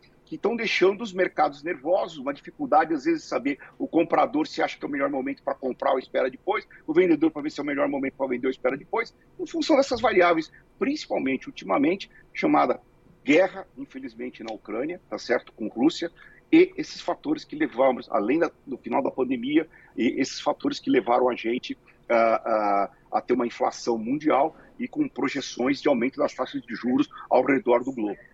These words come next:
tá? Então é isso que tem, tem mexido muito com as commodities, viu, Guilherme?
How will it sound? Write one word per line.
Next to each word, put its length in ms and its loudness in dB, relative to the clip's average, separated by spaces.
tá? 220 2
Então 160 -4
é 80 -2
isso 160 -12
que 80 -20
tem, 260 2
tem 280 2
mexido 400 -2
muito 180 -2
com 80 -8
as 80 -12
commodities, 460 -6
viu, 120 -6
Guilherme? 360 -4